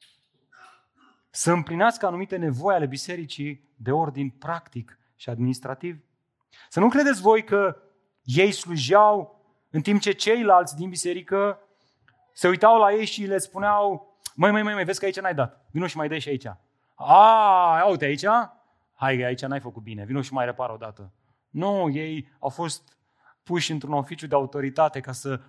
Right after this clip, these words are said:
încurajeze toată biserica să slujească, căci toată biserica,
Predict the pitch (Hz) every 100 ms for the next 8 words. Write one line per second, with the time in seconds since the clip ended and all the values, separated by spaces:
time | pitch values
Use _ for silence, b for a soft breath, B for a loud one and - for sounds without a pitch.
0 | - 139 139 143 143 156 147 127 - 208
1 | 202 185 156 - 202 185 135 120 117 -
2 | 113 120 - 113 127 - - 139 135 123
3 | 156 123 - 95 92